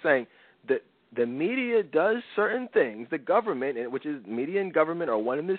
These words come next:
same. They will literally orchestrate something that appears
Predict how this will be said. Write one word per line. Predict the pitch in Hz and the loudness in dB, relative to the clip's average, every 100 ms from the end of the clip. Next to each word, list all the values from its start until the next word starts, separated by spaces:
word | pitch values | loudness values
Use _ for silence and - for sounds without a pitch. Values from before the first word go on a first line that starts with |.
| - | -2
same. | 214 120 92 - - - - | -2 -2 -6 -16 -20 -20 0
They | 147 | 4
will | 151 143 139 | 6 6 6
literally | 147 220 254 233 170 139 - | 6 4 6 4 4 0 2
orchestrate | 175 247 - 185 - 127 104 104 _ _ _ - | 4 4 0 -8 -6 -6 -6 -8 _ _ _ -2
something | 175 226 240 226 | 2 2 0 0
that | 208 156 | 4 4
appears | 135 - 208 233 | 2 -4 -4 -4